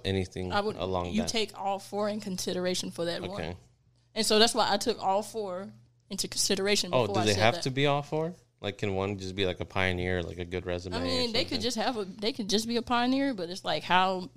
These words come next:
Speaker 2: how heavy is that section enough to put them on the whole entire Mount Rushmore?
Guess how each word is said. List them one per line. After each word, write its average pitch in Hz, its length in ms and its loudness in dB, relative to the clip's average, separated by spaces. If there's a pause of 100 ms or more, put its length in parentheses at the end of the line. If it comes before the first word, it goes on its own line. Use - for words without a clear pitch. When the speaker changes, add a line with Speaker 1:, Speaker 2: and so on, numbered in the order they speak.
(140)
Speaker 2:
how 180 480 0 (800)
heavy 202 400 -4
is 175 180 -4
that 180 180 -6
section 185 600 -6
enough 175 380 -6
to - 100 -10
put 180 240 -10
them 170 200 -8
on 165 220 -10
the 165 200 -8
whole 175 400 -4
entire - 300 -6
Mount - 260 -8
Rushmore? - 420 -14